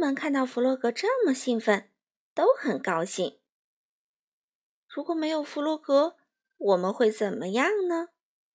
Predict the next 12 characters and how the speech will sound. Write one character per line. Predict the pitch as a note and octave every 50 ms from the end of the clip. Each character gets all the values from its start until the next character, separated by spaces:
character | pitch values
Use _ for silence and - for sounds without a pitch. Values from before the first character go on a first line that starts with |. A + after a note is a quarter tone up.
| _ _
野 | - F#3+ - -
兔 | - - F3+ E3
笑 | F#3 - G3+ F3+ F3
着 | - F3 F#3+
说。 | - - F3+ F3+ - - _ _ _ _ _ _ _ _ _ _ _ _ _ _ _ _ _ _ _ _ - - - - _ _ _ _ _ _ _ -
“我 | A#3+ A3+
简 | A#3 - F3 C#3 -
直 | - G3+ A3
无 | A3+ A3 A3+ B3+ D4+
法 | A4 - - D#4 A3 G3+ A#3+
想 | B3+ - - A#3 G3 F3 - -
象。” | - - - D#4 G4+ F#4+ F4+ D4+ A#3 E3 A#2+